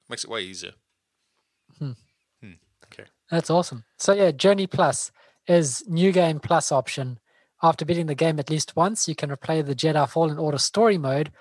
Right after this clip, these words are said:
Speaker 2: with all the collectibles you uncovered in the first time around. Any chests you opened or remained open and items you found remain in your inventory.
Speaker 1: Ooh, but it's hard.
Speaker 2: Yeah, that ups the difficulty.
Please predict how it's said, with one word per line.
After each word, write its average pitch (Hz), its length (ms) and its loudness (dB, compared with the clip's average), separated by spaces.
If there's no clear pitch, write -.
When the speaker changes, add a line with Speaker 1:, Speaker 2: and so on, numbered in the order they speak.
Speaker 2:
with 131 120 -10
all 180 80 6
the 185 100 2
collectibles 175 560 0
you 156 60 0
uncovered 143 480 -4
in 127 80 -14
the 131 80 -10
first 190 320 2
time 156 200 -2
around. 117 360 -8
Any 170 160 2
chests - 320 2
you 170 80 2
opened 156 240 0
or 151 40 4
remained 147 300 0
open 139 260 0
and 135 100 -8
items 147 320 -2
you 139 60 -8
found 143 380 -2
remain 135 280 -4
in 131 80 -4
your 139 140 -6
inventory. 135 640 -4
Speaker 1:
Ooh, 151 400 -16
but - 120 -16
it's - 100 -14
hard. 85 260 -12
Speaker 2:
Yeah, 123 240 -4
that 139 120 -4
ups 151 240 -4
the - 80 -6
difficulty. 131 600 -6